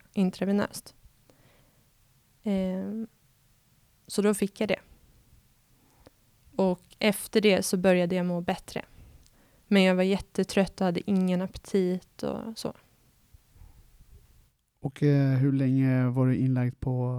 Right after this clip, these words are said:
Speaker 2: avdelningen? Och, eh, hur mådde du när du fick komma hem? Hade du fortfarande något symptom kvar? Och, eh, hur mådde benet?
Speaker 1: Eh, jag var inlagd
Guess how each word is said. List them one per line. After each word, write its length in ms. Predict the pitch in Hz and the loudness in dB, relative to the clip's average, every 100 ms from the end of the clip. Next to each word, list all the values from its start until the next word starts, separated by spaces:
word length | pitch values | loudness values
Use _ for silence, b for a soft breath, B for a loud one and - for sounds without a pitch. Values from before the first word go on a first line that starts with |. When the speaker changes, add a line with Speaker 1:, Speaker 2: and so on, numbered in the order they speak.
| 127 165 | -6 -2
Speaker 2:
avdelningen? 640 | 135 127 151 151 120 113 - _ _ _ - - | 0 0 0 0 -2 -4 -10 _ _ _ -20 -4
Och, 360 | 127 - - | -2 -2 -2
eh, 300 | 139 127 120 b b | 2 4 4 b b
hur 120 | - | 4
mådde 280 | 143 135 127 | 6 6 6
du 80 | 175 | 4
när 120 | 131 | 4
du 60 | 110 | 2
fick 180 | - 120 | -2 -4
komma 180 | 120 | 0
hem? 140 | 123 113 | 2 2
Hade 180 | 110 117 | 2 2
du 40 | |
fortfarande 420 | 123 123 - 143 | 0 -4 0 2
något 120 | 156 - | 2 0
symptom 520 | - 113 - 151 - | -6 -2 2 2 0
kvar? 380 | - 98 90 117 | -4 -6 -6 -8
Och, 460 | _ - 113 _ - | _ -8 -8 _ -8
eh, 220 | 113 117 | -4 -2
hur 200 | 113 123 113 | -2 -4 -4
mådde 320 | 92 107 104 | -2 -2 -2
benet? 320 | 107 151 120 - _ _ - _ _ _ _ _ _ _ _ _ _ _ | -2 -4 -6 -12 _ _ -20 _ _ _ _ _ _ _ _ _ _ _
Speaker 1:
Eh, 640 | 220 202 196 190 185 185 208 | 0 4 4 2 0 0 4
jag 160 | 208 | 4
var 200 | 220 233 | 4 2
inlagd 640 | 247 226 202 196 190 190 | 4 4 6 4 4 2